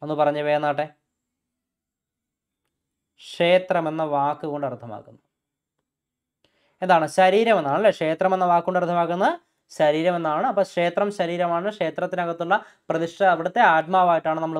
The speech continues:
പറയാറുള്ളത്. ഓക്കെ, ഇനി ഈ പറയുന്ന ക്ഷേത്രത്തിൽ പൊതുവെ എന്ത് കാണാറുണ്ട്? ഒരു കൊടിമരം കാണാറുണ്ട് അല്ലേ? ആ കൊടിമരത്തെ എന്തായിട്ടാണ് ഈ പറയുന്ന ശരീരത്തിൻ്റെ അല്ലെങ്കിൽ ക്ഷേത്രത്തിൻ്റെ, ആ ശരീരമാകുന്ന ക്ഷേത്രത്തിൻ്റെ എന്തായിട്ടാണ് കൊടിമരത്തെ കണക്കാക്കുന്നത്? കൊടിമരത്തെ എന്തായിട്ടാണ്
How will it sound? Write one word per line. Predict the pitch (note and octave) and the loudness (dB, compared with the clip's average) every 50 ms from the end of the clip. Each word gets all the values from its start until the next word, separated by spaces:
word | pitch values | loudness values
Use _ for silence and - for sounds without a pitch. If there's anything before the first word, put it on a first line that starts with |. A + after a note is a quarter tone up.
| C#3+ | -4
പറയാറുള്ളത്. | C#3+ C3+ C3+ C3+ B2 A2+ A2+ A2+ - - _ - D#3+ | -4 -2 -2 -4 -4 -6 -8 -12 -16 -14 _ -10 -8
ഓക്കെ, | E3 A#3+ B3+ B3+ B3+ - _ _ _ _ _ | -4 -4 -6 -6 -8 -14 _ _ _ _ _
ഇനി | B3+ A3+ F3+ D3+ D#3+ | -4 -4 -2 -2 -2
ഈ | F#3 F#3 G#3+ | 0 2 4
പറയുന്ന | G3+ F#3+ F#3+ F#3 F#3 F#3 F3+ F3+ | 6 6 6 6 4 2 0 2
ക്ഷേത്രത്തിൽ | - F#3 F#3+ F#3+ A3+ A3 G#3+ G#3+ G#3+ G3+ | 2 2 4 4 2 0 0 -2 -2 -2
പൊതുവെ | G3+ F#3+ F#3+ F#3+ F#3+ F#3 | 0 0 2 2 2 2
എന്ത് | F3 E3+ E3 | 2 0 0
കാണാറുണ്ട്? | E3 D#3+ D3+ D3+ D3 D3+ D#3 | 2 2 2 0 0 -2 -4
ഒരു | E3 E3 | -4 -2
കൊടിമരം | E3 D#3+ D#3 E3 E3+ F3+ F#3 F#3 E3 D#3 | -2 -2 -2 -2 0 0 0 0 2 2
കാണാറുണ്ട് | C#3+ C3+ C3 B2+ B2 A#2+ C3 D3+ | 0 2 0 -2 -4 -6 -6 -4
അല്ലേ? | F#3+ A#3 C4 - _ _ _ - | -2 -2 -4 -4 _ _ _ 0
ആ | F#3+ F#3+ F#3+ F#3+ | 0 2 2 2
കൊടിമരത്തെ | F#3 F#3 G#3+ A3+ A3 G#3 G#3 G#3 G#3 F3+ F3 | 2 2 2 2 2 2 2 0 -2 -2 -2
എന്തായിട്ടാണ് | F3 F3+ F#3+ F#3+ F#3 D#3+ D#3 C#3+ C#3 C3 A#2+ A#2 - D3+ | 0 2 4 4 4 2 0 -2 -4 -6 -10 -12 -12 -10
ഈ | D#3 D#3 | -6 -4
പറയുന്ന | D#3+ D#3+ D#3+ D#3+ D3+ - | -2 -2 -2 -4 -6 -8
ശരീരത്തിൻ്റെ | D3+ D3 D3 D#3+ D3+ D3 C#3+ C#3 C#3 | -8 -8 -6 -8 -8 -8 -8 -10 -10
അല്ലെങ്കിൽ | C#3 C#3 C#3 D3+ | -10 -10 -10 -10
ക്ഷേത്രത്തിൻ്റെ, | D#3 C#3+ C#3+ D#3 D#3 C#3 C3 C3+ F#3+ C#4+ D#4 - _ _ _ _ _ - | -10 -8 -8 -8 -8 -8 -4 -2 -2 -2 -2 -6 _ _ _ _ _ 0
ആ | C#3+ C#3+ C#3+ - | 0 0 2 0
ശരീരമാകുന്ന | D#3 D3+ E3 E3+ E3 F#3 F3+ E3+ E3 D#3+ E3+ F#3 A3+ A#3+ | 0 0 0 0 0 0 2 2 0 0 0 -2 -4 -4
ക്ഷേത്രത്തിൻ്റെ | - G3 D#3+ - - C#3+ C3+ C#3+ D3 E3+ A3+ A3 F#3 | -2 -4 -4 -4 -8 -12 -12 -8 -4 -4 -2 -2 -2
എന്തായിട്ടാണ് | E3+ E3+ F3 F3 E3+ E3 E3+ D3+ D3 D3+ F#3+ C4 D4 C#4+ - | -2 0 2 2 2 2 0 -2 -2 -2 -2 -4 -4 -4 -6
കൊടിമരത്തെ | E3 D3+ D#3 D#3 D#3 D3+ C#3 D3+ C#3 - | -6 -4 -4 -4 -4 -4 -4 -4 -6 -8
കണക്കാക്കുന്നത്? | C3 B2+ A#2 A2+ G#2 G2+ - - _ _ _ _ _ _ _ _ _ _ _ _ _ _ _ _ _ - | -10 -10 -10 -12 -12 -14 -16 -20 _ _ _ _ _ _ _ _ _ _ _ _ _ _ _ _ _ 0
കൊടിമരത്തെ | F3 F3 F#3+ G#3 A#3+ E3 E3 - G3 F3 D#3+ | 2 2 2 2 2 2 0 0 0 -2 -2
എന്തായിട്ടാണ് | D3+ C#3+ D3 D3 C#3 C#3 C#3+ | -2 0 0 0 0 -2 -4